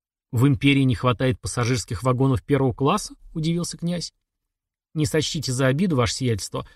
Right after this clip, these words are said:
но многие состоятельные пассажиры предпочитают поступать точно как вы сейчас. Выкупают полностью вагон, хотя по факту занимают едва ли половину. Отсюда и нехватка подвижного состава». «Хорошо.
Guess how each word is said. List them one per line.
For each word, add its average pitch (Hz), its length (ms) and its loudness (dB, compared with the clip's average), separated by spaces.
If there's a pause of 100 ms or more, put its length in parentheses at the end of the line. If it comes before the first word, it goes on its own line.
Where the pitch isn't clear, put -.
(180)
но 143 100 2
многие 160 320 2
состоятельные 147 640 0
пассажиры 151 500 0
предпочитают 127 640 -2
поступать - 560 -2
точно 147 320 -2
как - 180 -2
вы 127 140 2
сейчас. - 500 -6 (400)
Выкупают 214 560 2
полностью 220 420 0
вагон, 147 360 2
хотя - 300 0
по 135 140 -2
факту 190 320 0
занимают 127 480 2
едва 127 300 0
ли 113 80 2
половину. 120 560 0 (240)
Отсюда 247 420 0
и 196 40 4
нехватка 151 480 0
подвижного 143 460 2
состава». 120 520 -6 (1200)
«Хорошо. 208 440 0